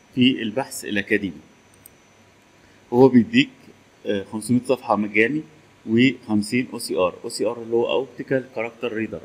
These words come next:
أو إن هو يحول الصور، يقرأ الكلام اللي مكتوب فيها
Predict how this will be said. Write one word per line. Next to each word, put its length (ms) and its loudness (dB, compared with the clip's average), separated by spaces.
أو 180 -10
إن 60 -4
هو 240 -6
يحول 520 0
الصور، 500 2
يقرأ 260 0
الكلام 340 -4
اللي 120 -8
مكتوب 260 -10
فيها 260 -6